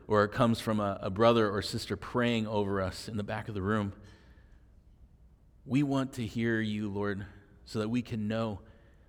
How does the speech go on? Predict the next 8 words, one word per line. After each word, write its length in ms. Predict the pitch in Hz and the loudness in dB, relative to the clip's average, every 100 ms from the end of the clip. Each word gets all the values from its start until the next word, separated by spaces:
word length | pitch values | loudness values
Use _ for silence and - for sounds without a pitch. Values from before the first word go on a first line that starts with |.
| - | -8
that 100 | 113 | -2
we 200 | 117 139 | 0 2
are 80 | 110 | 2
not 580 | 104 104 113 120 - - | 0 0 0 -4 -10 -10
alone, 420 | 104 92 78 - - - - - - - - - - - - - - - - - - - - | -6 -6 -6 -10 -18 -20 -20 -20 -20 -20 -20 -20 -20 -20 -20 -20 -20 -20 -20 -20 -20 -20 -10
that 100 | - | -4
you 340 | 117 113 143 139 | -2 2 2 2
are 400 | 123 139 123 95 | -2 -2 -2 -2